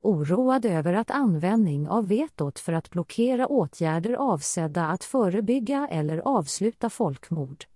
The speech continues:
brott mot mänskligheten eller grova överträdelser av internationell humanitär rätt riskerar att göra rådet oförmöget att fullgöra sina ansvar och undergräva organisationens trovärdighet.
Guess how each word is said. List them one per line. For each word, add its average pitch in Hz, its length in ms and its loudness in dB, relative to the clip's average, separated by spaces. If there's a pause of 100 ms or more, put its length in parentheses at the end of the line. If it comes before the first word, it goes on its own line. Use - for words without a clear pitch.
(200)
brott 185 360 -2
mot 233 220 2
mänskligheten 180 1080 0
eller 185 260 2
grova 220 480 0
överträdelser 208 1040 0
av 160 320 0
internationell 202 840 2
humanitär 226 680 2
rätt 196 380 -4
riskerar 160 640 0
att - 280 -8
göra 214 320 2
rådet 165 440 0
oförmöget 156 840 -2
att - 160 -6
fullgöra 220 580 0
sina 262 260 0
ansvar 165 600 0
och 226 260 0
undergräva 165 760 0
organisationens 165 1080 0
trovärdighet. 151 960 -2